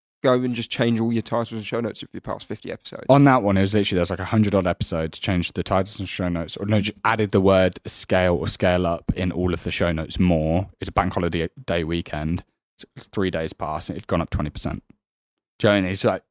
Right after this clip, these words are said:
Speaker 2: without doing anything, really. So that's obviously nice to know ahead of time to kind of keyword stuff a little bit where it makes sense, because then you don't have to spend a whole day going through a hundred show notes. But so that was, um,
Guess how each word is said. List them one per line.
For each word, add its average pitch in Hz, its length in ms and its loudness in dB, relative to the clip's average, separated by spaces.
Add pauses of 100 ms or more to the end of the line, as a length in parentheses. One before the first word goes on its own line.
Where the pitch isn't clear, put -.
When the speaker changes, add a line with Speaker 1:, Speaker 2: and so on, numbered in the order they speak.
(140)
Speaker 2:
without 113 340 2
doing 101 320 4
anything, 90 480 -2
really. 82 460 -2 (400)
So 110 380 4 (680)
that's 156 220 4
obviously 117 280 4
nice 104 280 6
to 110 80 2
know 95 240 6
ahead 117 340 2
of 87 140 0
time 87 420 -2
to 85 240 -6
kind 95 260 0
of - 140 -6
keyword 95 400 2
stuff - 380 -2
a 95 80 0
little 95 340 0
bit 87 240 -2
where 95 180 4
it 82 60 0
makes 85 260 -2
sense, 82 380 -4
because 82 340 -8
then 82 320 0 (120)
you 90 80 -4
don't 87 240 0
have - 160 -8
to 87 180 -8 (140)
spend 82 340 0
a 80 40 2
whole 82 260 4
day 80 200 0
going 82 240 -2
through 127 160 4
a 101 40 2
hundred 95 320 0
show 98 180 2
notes. 85 240 -4
But 104 200 0 (580)
so - 120 0
that 180 200 4
was, 170 400 2 (100)
um, 117 420 2